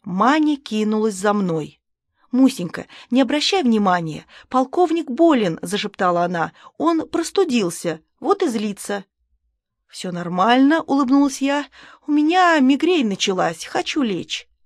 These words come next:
Из гостиной послышался оглушительный грохот,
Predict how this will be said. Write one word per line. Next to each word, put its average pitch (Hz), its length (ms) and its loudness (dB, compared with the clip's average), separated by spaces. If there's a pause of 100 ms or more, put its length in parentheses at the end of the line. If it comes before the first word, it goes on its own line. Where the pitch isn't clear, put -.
(760)
Из 196 180 -10
гостиной 330 560 -4
послышался 285 880 -4 (200)
оглушительный 269 840 -2
грохот, 220 600 -2